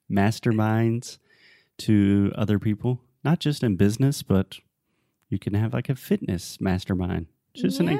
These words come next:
Speaker 1: an accountability group.
Speaker 2: Yeah. Because I think that the problem with our world, world nowadays, it
Speaker 1: Okay.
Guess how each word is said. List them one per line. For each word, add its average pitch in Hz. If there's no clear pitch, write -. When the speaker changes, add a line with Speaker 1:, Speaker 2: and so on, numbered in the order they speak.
Speaker 1:
an 185
accountability 131
group. 87
Speaker 2:
Yeah. 247
Because 294
I 330
think 269
that 240
the 220
problem 220
with 190
our 196
world, 175
world 180
nowadays, 208
it 175
Speaker 1:
Okay. 87